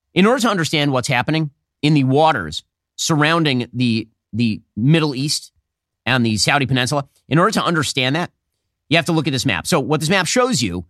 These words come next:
is how much longer it takes to ship things from, say, Singapore to Rotterdam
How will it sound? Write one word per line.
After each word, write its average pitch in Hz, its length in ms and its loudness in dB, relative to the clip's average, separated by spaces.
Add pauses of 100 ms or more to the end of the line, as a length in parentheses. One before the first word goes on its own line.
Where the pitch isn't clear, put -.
(160)
is - 100 -4
how 220 140 2
much 240 200 0
longer 160 320 0
it 107 80 -8
takes 127 220 -6
to 123 100 -8
ship - 300 -4
things 123 200 -2
from, - 100 -2
say, 139 120 -4
Singapore 147 600 0
to 127 120 -6
Rotterdam 110 680 0